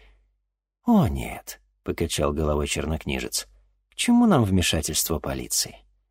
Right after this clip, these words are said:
Они в это всё равно не поверят. Да и Ипполит Германович не хочет никакой огласки.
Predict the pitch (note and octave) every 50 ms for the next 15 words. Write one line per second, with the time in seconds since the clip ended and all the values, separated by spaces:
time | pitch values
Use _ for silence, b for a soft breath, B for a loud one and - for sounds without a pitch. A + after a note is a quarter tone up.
0 | _ - C#4 C4+ A#3 G#3+ G3 D#3+ D#3 - - A#2 - - D3 B2 A#2+ A2 A2 G#2+
1 | G2+ F#2+ F#2 - - F2 D#2+ D2 C#2 C2+ B1+ C2 - - b b b b b b
2 | b D#3+ D#3+ E3 E3 D#3+ D#3+ E3+ D#3+ D#3+ D#3 C#3 C3 D3+ F3+ G3+ G#3 G#3+ G3+ F#3+
3 | F3 D#3+ - - E3 D3 - C3+ A#2 - - - - G2+ F2+ - F#2 - - F2+
4 | E2+ E2+ D#2 E2+ D#2 C#2 - - - - -